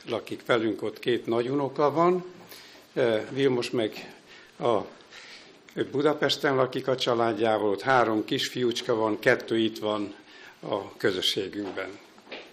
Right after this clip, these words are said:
Hát,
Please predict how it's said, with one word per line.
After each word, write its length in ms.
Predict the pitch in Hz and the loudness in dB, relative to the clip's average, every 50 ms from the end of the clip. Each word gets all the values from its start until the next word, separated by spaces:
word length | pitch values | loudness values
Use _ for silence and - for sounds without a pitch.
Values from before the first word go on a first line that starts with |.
| - - - - - - - _ _ - - - - - - - - - - - - - - - - - - - - - - - - - - - - _ _ - - - | -20 -20 -20 -20 -20 -20 -20 _ _ -20 -20 -20 -20 -20 -18 -18 -18 -18 -18 -20 -20 -20 -20 -20 -20 -20 -20 -20 -20 -20 -20 -20 -20 -20 -20 -20 -20 _ _ -20 -14 -2
Hát, 500 | - 175 170 175 - - - - - | 2 2 2 2 2 -2 -10 -12 -12